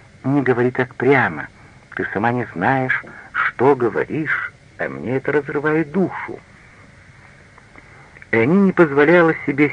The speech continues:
сердиться на это глупое существо, не без зависти зная, что Мэ чиста, что она свободна от любви и недуга вины, и считая, что ее чистая совесть дает ей право болтать о ногах и головах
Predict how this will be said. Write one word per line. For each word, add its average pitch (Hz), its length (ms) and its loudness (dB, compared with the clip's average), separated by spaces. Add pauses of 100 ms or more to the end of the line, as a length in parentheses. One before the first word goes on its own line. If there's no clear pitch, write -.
сердиться 127 600 0
на 127 160 2
это 127 160 2
глупое 135 600 2
существо, - 800 2 (640)
не 139 220 2
без 156 180 4
зависти 170 520 4
зная, 156 360 2
что - 280 0
Мэ 135 260 2
чиста, - 720 -4 (640)
что - 240 -2
она 147 180 2 (100)
свободна 143 500 4
от 131 120 -6
любви 131 480 -2 (400)
и 113 100 -2
недуга 127 480 2
вины, 101 500 0 (440)
и 113 120 0
считая, 165 420 6
что 160 240 2
ее 170 180 4
чистая - 540 0 (120)
совесть 147 360 4
дает 123 340 4
ей 143 140 2
право 135 440 2
болтать 120 520 2
о 127 60 4
ногах 123 520 4 (480)
и 170 120 -2
головах 110 720 2